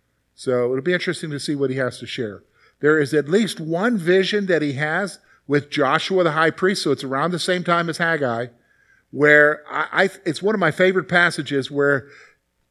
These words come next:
it, he sees a vision of Joshua in dirty clothes, turban and everything, and Satan is there accusing him.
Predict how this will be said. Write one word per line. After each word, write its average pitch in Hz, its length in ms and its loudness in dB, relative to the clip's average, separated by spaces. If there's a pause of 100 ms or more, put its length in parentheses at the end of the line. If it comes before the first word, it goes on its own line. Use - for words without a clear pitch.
(280)
it, 147 380 -6
he 143 140 -4
sees 190 260 2
a 202 60 2
vision 165 380 2
of 127 140 -4
Joshua 160 640 0 (500)
in 135 140 -2 (340)
dirty 175 320 2
clothes, 135 680 2 (560)
turban 160 420 4
and 131 140 -2
everything, 127 560 -2 (480)
and 135 160 -4
Satan 190 420 2
is 143 140 -4
there 165 200 6
accusing 147 520 -2
him. 110 240 -6